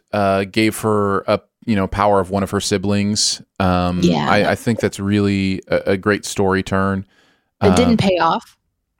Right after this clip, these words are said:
Speaker 1: What's that?
Speaker 2: It did. It, it had, it had things that helped the plot along as the, the
Speaker 1: Correct.
Speaker 2: characters
Speaker 1: It paid
Speaker 2: were
Speaker 1: off in
Speaker 2: speaking.
Speaker 1: the moments. Yeah.
Speaker 2: But, like, you assumed that it was gonna be, she would be able to hold this and then h-,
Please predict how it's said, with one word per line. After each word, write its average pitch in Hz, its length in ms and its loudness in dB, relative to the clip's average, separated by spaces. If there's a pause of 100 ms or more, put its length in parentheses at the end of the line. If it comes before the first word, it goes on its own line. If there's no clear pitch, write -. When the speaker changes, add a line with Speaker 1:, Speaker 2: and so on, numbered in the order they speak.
Speaker 1:
What's 123 180 2
that? 147 300 0 (440)
Speaker 2:
It 202 140 -2
did. 254 260 0
It, 180 120 -4
it 240 100 2
had, 277 240 2
it 220 140 0
had 220 320 -2 (560)
things 262 340 2
that 240 140 0
helped - 380 -4
the 185 60 -4
plot 196 320 0
along 190 380 0
as 180 240 0
the, - 160 -8 (160)
the 165 80 0
Speaker 1:
Correct. - 440 0
Speaker 2:
characters 269 140 0
Speaker 1:
It 269 40 0
paid 180 160 2
Speaker 2:
were 165 80 6
Speaker 1:
off 139 160 2
in 143 60 -2
Speaker 2:
speaking. 131 80 2
Speaker 1:
the 120 60 4
moments. 104 520 -2
Yeah. 92 220 -2 (140)
Speaker 2:
But, - 120 0
like, 269 160 4
you 285 160 6
assumed 262 540 4
that 220 120 2
it 214 100 2
was 208 140 -2
gonna 196 220 2
be, 190 260 2
she 190 300 0
would 180 260 0
be 180 120 2
able 175 180 2
to 170 80 2
hold 185 300 2
this 170 200 2
and 175 100 -4
then 160 120 -2
h-, 170 80 -2